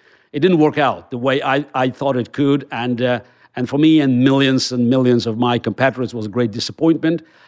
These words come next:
Uh, so, uh, when, uh, K G B came back to power with Vladimir Putin in the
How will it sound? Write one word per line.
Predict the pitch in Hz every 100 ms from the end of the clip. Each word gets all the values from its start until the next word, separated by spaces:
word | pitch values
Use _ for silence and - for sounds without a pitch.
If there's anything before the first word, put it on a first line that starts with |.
| _ -
Uh, | 135 135
so, | 127 143 139 139 147
uh, | 143 135 135 131
when, | 123 123 127
uh, | 123 120
K | 147 143
G | 120
B | 120 135 131 127 - -
came | 123 113
back | 117 -
to |
power | - 156 156 147
with | 113
Vladimir | 120 117 113
Putin | - 147
in |
the | 123